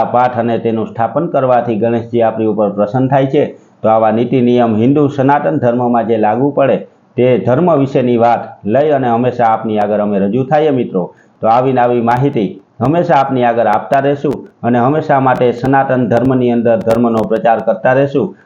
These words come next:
તો મિત્રો જો તમે નવા હોય તો અમારી ચેનલને લાઈક કરી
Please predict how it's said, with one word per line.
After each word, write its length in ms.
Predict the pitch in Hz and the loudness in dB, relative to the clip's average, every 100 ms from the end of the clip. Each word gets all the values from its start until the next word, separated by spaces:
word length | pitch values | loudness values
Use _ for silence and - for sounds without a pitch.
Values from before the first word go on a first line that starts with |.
| _ | _
તો 180 | 113 | -2
મિત્રો 260 | 120 127 123 | 0 2 2
જો 140 | 123 123 | 2 2
તમે 260 | 123 123 | 0 0
નવા 300 | 113 127 147 | 2 2 2
હોય 300 | 123 113 98 98 - | 2 0 -2 -8 -10
તો 160 | - 110 | -2 0
અમારી 320 | 127 123 117 | 0 0 -2
ચેનલને 420 | 117 113 113 110 | -2 -2 -2 0
લાઈક 300 | 107 110 113 | 2 0 0
કરી 300 | - 160 127 | 0 0 0